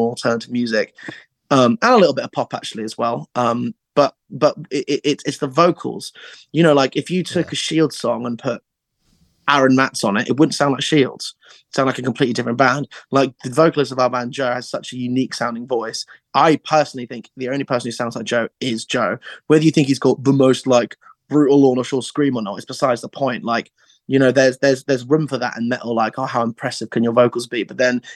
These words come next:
Speaker 1: individuality to me is way more interesting. Emotion, emotion behind a performance is more interesting.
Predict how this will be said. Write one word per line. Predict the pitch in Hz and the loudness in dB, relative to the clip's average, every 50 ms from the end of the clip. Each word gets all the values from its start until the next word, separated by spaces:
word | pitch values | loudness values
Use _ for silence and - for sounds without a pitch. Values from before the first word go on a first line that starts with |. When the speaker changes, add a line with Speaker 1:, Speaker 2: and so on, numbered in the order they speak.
| - _ - | -4 _ 4
Speaker 1:
individuality | 156 165 156 147 139 151 127 139 139 135 131 - 113 123 | 6 6 6 4 4 2 2 4 4 4 2 0 -2 -6
to | - - 123 | -6 -6 -6
me | 120 | -6
is | 120 113 127 | -6 -4 -2
way | 127 123 123 120 | 0 0 0 -2
more | 113 113 120 | -2 -4 -4
interesting. | 117 107 - - - - 80 62 58 - _ _ - _ _ _ _ _ _ _ _ _ _ _ | -4 -4 -6 -8 -8 -8 -8 -8 -8 -12 _ _ -20 _ _ _ _ _ _ _ _ _ _ _
Emotion, | 165 160 160 160 156 156 151 - - 147 147 - - | 6 6 8 8 8 6 4 2 0 -4 -4 -2 -2
emotion | 147 147 147 147 151 143 - - 139 127 | -2 0 2 2 0 0 0 -4 -4 -4
behind | 123 117 131 123 120 | -4 -6 -6 -6 -6
a | 117 | -8
performance | 117 - - 131 123 113 - - | -8 -4 -2 -2 -2 -2 -4 -8
is | - 117 | -8 -6
more | 117 113 - | -4 -4 -2
interesting. | 98 107 95 - - 113 92 101 110 | -2 -4 -4 -4 -4 -4 -4 -6 -6